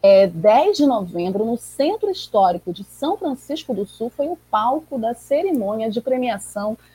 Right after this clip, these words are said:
desta primeira edição do Festival Audiovisual Latino-Americano de São Francisco do Sul, que recebeu um público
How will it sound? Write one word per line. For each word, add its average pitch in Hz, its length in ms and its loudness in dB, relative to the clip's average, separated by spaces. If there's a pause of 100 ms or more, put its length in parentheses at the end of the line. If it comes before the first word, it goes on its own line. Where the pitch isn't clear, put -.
(120)
desta 247 540 2
primeira 226 500 -4
edição 233 540 -6
do 240 160 -6
Festival 208 840 -6
Audiovisual 247 1120 -2
Latino-Americano 220 1120 -6
de 254 140 -8
São 247 320 -6
Francisco 254 500 -10
do 254 120 -6
Sul, 294 340 -14
que 220 80 -6
recebeu 269 480 -2
um 285 80 0
público 247 580 -6